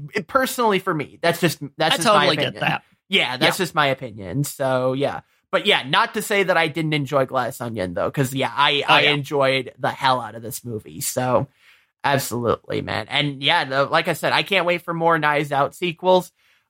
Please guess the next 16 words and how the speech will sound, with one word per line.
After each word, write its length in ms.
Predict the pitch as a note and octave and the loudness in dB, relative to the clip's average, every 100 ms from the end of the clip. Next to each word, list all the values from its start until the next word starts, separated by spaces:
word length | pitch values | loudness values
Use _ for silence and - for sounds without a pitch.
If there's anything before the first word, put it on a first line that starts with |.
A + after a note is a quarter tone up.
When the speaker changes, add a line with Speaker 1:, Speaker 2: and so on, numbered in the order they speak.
| _ _ - | _ _ -2
Speaker 1:
I'm, 340 | E3 F3 E3+ - | 0 2 0 -2
i-, 140 | D#3+ - | -2 0
it's 180 | F3 - | -2 -2
funny, 320 | - G3+ F3+ | 0 2 0
too, 220 | D#3 F3+ | 0 0
because, 560 | D#3+ D#3 E3+ D3+ D3 C#3+ | 2 0 2 2 0 0
uh, 240 | D3 C3+ | 2 2
'cause 200 | C3 E3 | 0 -4
Rian 380 | C#3 D#3+ E3+ E3+ | 2 2 4 0
Johnson, 680 | C3+ D3 D3 C#3+ D#3+ C#3+ C#3 | 0 2 2 -2 0 0 0
uh, 260 | - C3+ B2 | 2 4 4
very 320 | C3+ D3 D3 | 0 0 0
much 260 | C#3+ C3+ - | 2 0 -2
objects 540 | C3+ A#2+ C#3+ C3+ - | -8 -2 0 0 -6
to, 280 | - C#3+ C3+ | -6 -2 2
um, 360 | A#2+ B2 A#2+ | 2 2 0